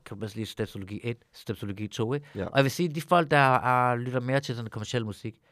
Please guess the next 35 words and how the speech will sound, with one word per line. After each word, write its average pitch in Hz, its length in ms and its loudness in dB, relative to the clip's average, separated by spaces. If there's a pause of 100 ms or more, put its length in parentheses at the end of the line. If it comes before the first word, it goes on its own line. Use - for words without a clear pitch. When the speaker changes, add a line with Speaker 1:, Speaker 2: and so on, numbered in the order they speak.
(240)
Speaker 1:
de - 100 -6
elsker 131 240 -2
Stepsologi 104 680 -6
et 107 120 -10
mere. 117 400 6
Speaker 2:
Ja, 107 100 0 (240)
Speaker 1:
Og 131 60 4
når 135 80 4
man 127 100 2
så 151 120 -4
snakker 147 260 0
med 123 280 2
rap-fans, 127 420 -2
ikke? 151 180 -2 (380)
De 123 80 0
synes, 117 380 -8 (120)
nogen 120 320 -4
synes, - 340 -12
at 113 120 -12
det 107 60 -4
er - 0 -
det 98 100 -4
bedste 110 220 -2
værk, 110 140 2
der 110 60 -8
nogensinde 120 280 -2
er 92 40 -2
lavet 92 220 -2
Speaker 2:
Ja. 90 100 -2 (320)
Speaker 1:
på - 60 -6
dansk. 92 220 0
Speaker 2:
Det, - 80 -10
det 110 120 2
er 139 80 6
s-, - 240 -4